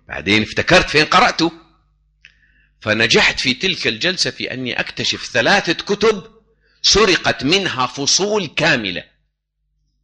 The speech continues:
فصول كاملة بالفاصلة والنقطة وإشارة الاستفهام، حتى لو الفاصلة ليست في موضعها، مسروقة. اللهم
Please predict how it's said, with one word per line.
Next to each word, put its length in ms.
فصول 520
كاملة 760
بالفاصلة 640
والنقطة 460
وإشارة 320
الاستفهام، 420
حتى 260
لو 100
الفاصلة 340
ليست 240
في 100
موضعها، 680
مسروقة. 800
اللهم 720